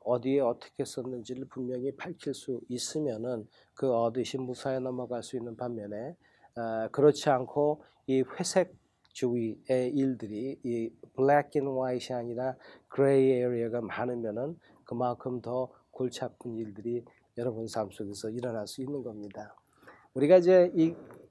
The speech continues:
기록하고 서면화하고 이 트레이싱 이 말씀을 드렸지만은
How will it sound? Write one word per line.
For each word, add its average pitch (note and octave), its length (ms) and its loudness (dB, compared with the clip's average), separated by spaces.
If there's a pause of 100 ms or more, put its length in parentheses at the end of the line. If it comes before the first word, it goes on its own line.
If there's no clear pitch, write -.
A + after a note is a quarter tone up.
기록하고 D#3 720 4
서면화하고 A2 1040 -6 (200)
이 A#2 180 -6
트레이싱 C3 640 -2
이 C3+ 60 -2
말씀을 B2+ 500 -6
드렸지만은 A2+ 720 -8